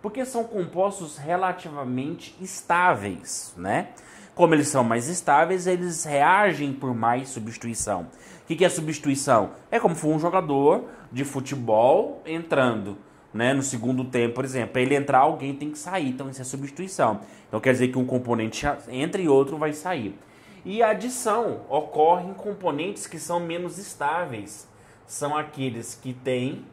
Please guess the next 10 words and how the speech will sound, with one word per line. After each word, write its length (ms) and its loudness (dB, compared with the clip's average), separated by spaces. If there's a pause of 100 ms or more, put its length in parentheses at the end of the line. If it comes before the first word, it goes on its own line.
duplas, 920 -6 (200)
tá? 300 -4 (260)
E 120 -2
o 60 0
benzeno 520 -2
também 420 -6
pode 300 -6
entrar 280 -6
aqui, 360 -14 (220)
tá? 260 -8